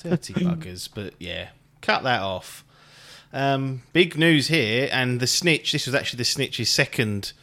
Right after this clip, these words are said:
Speaker 1: of the three that he'd kind of predicted for. Well, I don't know if he predicted for the showcase, but
Speaker 2: No, just
Speaker 1: he put them
Speaker 2: leaked.
Speaker 1: out
Speaker 2: <laughs>
Speaker 1: before the showcase, so we assumed that's when they were gonna show up. The first one was Hollow Knight Silksong coming to Xbox Game Pass. The second one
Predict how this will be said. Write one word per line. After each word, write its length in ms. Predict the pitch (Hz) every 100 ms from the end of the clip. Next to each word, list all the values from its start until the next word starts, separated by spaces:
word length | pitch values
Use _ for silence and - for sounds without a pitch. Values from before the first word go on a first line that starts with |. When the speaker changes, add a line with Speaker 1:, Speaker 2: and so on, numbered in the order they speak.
| - - - -
Speaker 1:
of 180 | 107
the 80 | 117
three 460 | - - 123 117 107
that 140 | 98
he'd 160 | 104 101
kind 240 | - 107
of 240 | 101 101 - -
predicted 480 | 110 185 - 110
for. 400 | - 120 107 101 113
Well, 40 |
I 280 | 131 - -
don't 20 | 403
know 40 |
if 40 | 233
he 100 | 170
predicted 320 | 160 180 123
for 60 |
the 60 | 113
showcase, 540 | - 104 101 101 104
but 240 | - 117 - - _ _ _ - _ _ - - -
Speaker 2:
No, 280 | 120 107 92
just 340 | 92 98 - - -
Speaker 1:
he 60 | 139
put 200 | 135 -
them 100 | 143
Speaker 2:
leaked. 160 | 139 123
Speaker 1:
out 40 |
Speaker 2:
<laughs> 60 | 147
Speaker 1:
before 240 | 143 131
the 80 | 117
showcase, 560 | - 120 110 107 101
so 100 | -
we 140 | 107 107
assumed 380 | - 131 110 101
that's 280 | 101 -
when 160 | - 107
they 80 | 104
were 60 |
gonna 140 | 101 101
show 260 | - 104 104
up. 160 | 101
The 60 | -
first 280 | 135 120 -
one 140 | 107
was 260 | 107 98 - - - - -
Hollow 200 | 123 107
Knight 160 | 101
Silksong 500 | - 120 107 - 101
coming 220 | 104 101 92
to 140 | 101
Xbox 300 | - 107 -
Game 220 | 107 104
Pass. 200 | 101 92
The 80 | -
second 460 | - - - - 104
one 320 | 98 98 104